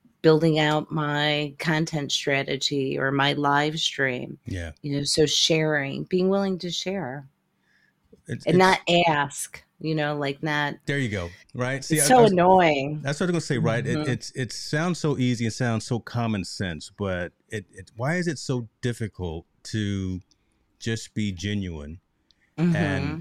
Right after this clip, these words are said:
Speaker 2: and listen to your community as opposed to always putting out the con-, I, I'll say, I'll, I'll put myself in front. Instead of always doing what it is that we wanna do, right?
Speaker 1: Mm-hmm.
Speaker 2: Knowing that we
Speaker 1: Mm-hmm.
Speaker 2: have a community that it's growing, that's thriving, that's hungry,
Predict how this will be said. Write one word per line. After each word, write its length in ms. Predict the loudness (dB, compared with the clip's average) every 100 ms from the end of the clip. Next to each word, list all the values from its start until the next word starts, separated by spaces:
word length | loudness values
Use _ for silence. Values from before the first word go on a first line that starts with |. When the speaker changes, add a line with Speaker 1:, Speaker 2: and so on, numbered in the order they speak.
| -10 -8
Speaker 2:
and 160 | -4 -2
listen 420 | -2 -2 -2 -4
to 400 | -2 -2 0 -2 -4
your 140 | -6
community 580 | -4 -4 -2 -2 -4 -6
as 160 | -6 -6
opposed 500 | -4 -2 -2 -4 -6
to 140 | -4
always 320 | -4 -6 -12
putting 360 | -12 -6 -4 -4
out 160 | -6 -8
the 80 |
con-, 200 | -14 -14 -12
I, 80 | -12 -12
I'll 80 | -12
say, 340 | -10 -10 -12 _ _
I'll, 140 | -10 -8
I'll 80 | -8
put 160 | -6
myself 340 | -6 -6 -8 -10
in 60 |
front. 160 | -10 -10 -12 -16 -8
Instead 200 | -4 -2
of 60 | 0
always 280 | 0 -2 0
doing 260 | 0 0
what 100 | -2
it 60 | -4
is 120 | -4
that 100 | -4
we 240 | -4 -2 0
wanna 300 | -2 -6 -10
do, 200 | -16 -16 _ _ _ _ _ -6
right? 400 | -2 0 0 0
Speaker 1:
Mm-hmm. 140 | 0
Speaker 2:
Knowing 340 | 0 0 0 0
that 140 | -2
we 120 | -2
Speaker 1:
Mm-hmm. 40 | -2
Speaker 2:
have 140 | -2
a 60 | -4
community 580 | -4 -2 0 0 -2 -2
that 160 | -4
it's 140 | -8 -8
growing, 440 | -4 -2 0 -2
that's 220 | -4 -8
thriving, 520 | -6 -2 -2 -2 -4 -6
that's 180 | -8
hungry, 680 | -10 -6 -2 -2 -2 -6 -8